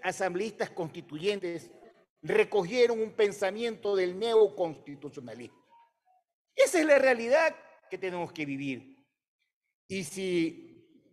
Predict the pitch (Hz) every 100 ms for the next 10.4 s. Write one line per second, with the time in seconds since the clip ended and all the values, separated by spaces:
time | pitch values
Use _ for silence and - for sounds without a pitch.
0 | _ _ - 143 139 196 202 185 - 196
1 | 190 175 151 156 151 165 170 170 151 151
2 | - - _ _ _ - 147 147 180 175
3 | 151 147 - - _ _ _ _ 320 294
4 | - 190 190 - - - - - _ _
5 | _ _ _ _ - 147 170 185 180 185
6 | 175 170 143 151 139 135 196 190 156 117
7 | - - - _ _ _ _ _ _ 139
8 | 151 147 - 147 190 202 156 143 - -
9 | - _ _ - 175 233 262 226 170 156
10 | 180 156 - -